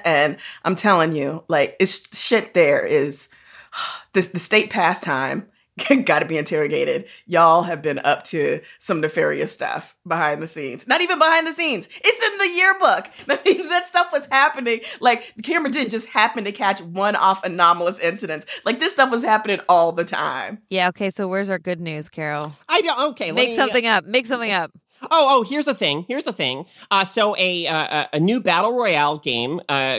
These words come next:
Speaker 3: called Apex Legends just dropped. It's by, uh, Respawn, who, uh,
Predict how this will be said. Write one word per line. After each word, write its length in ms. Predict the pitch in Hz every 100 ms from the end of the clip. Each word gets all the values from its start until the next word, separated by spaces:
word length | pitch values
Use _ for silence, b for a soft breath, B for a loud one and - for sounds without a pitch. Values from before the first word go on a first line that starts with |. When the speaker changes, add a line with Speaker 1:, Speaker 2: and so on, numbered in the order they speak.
| -
Speaker 3:
called 220 | 156 143 143
Apex 420 | 160 196 175 151
Legends 640 | 147 143 127 110 82 - b b -
just 240 | 190 190
dropped. 280 | 165 135 156
It's 140 | 139
by, 400 | - 143 143 139
uh, 320 | 131 131 123 135
Respawn, 840 | 117 170 226 - 135 117 127 160
who, 280 | 175 151 143
uh, 340 | 131 135 123